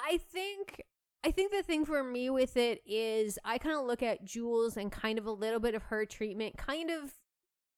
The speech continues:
you know, this whole movie is kinda making a commentary on, like, the tropes and the stereotypes that we get with these films sometimes, and I think something that horror films can be kind of bad about sometimes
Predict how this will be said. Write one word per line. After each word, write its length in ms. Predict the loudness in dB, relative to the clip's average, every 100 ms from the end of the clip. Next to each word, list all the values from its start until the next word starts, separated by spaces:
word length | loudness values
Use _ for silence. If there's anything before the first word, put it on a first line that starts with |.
| -6
you 160 | 2
know, 160 | 6 6
this 200 | 6 2
whole 260 | 4 4 6
movie 260 | 2 0
is 80 | -2
kinda 180 | 0 2
making 260 | 2 2
a 60 | 0
commentary 720 | 0 0 0 0 2 2 2
on, 340 | 0 0 0
like, 240 | 0 0 -4 -10 -20 -20 -2
the 60 | 0
tropes 340 | 2 0 0 0
and 100 | 0
the 60 |
stereotypes 560 | 2 2 2 0 -2 -2
that 120 | -4
we 100 | -6
get 280 | -2 0 0
with 100 | -2
these 200 | -4 -2
films 300 | 0 0 0
sometimes, 540 | -2 -2 -4 -2 -4 -6
and 160 | -6 -4
I 60 |
think 360 | -4 0 0 0
something 600 | -2 -2 -2 -2 -2 -2
that 400 | 0 2 2 0 -6 -20 -20 -10
horror 360 | 0 4 4
films 340 | 2 0 0 0
can 220 | 0 -2
be 500 | -2 -2 -2 -4 -6 -2
kind 300 | 0 4 4 4
of 100 | 4
bad 240 | 4 6
about 300 | 6 4 4
sometimes 680 | 0 0 -2 -4 -4 -4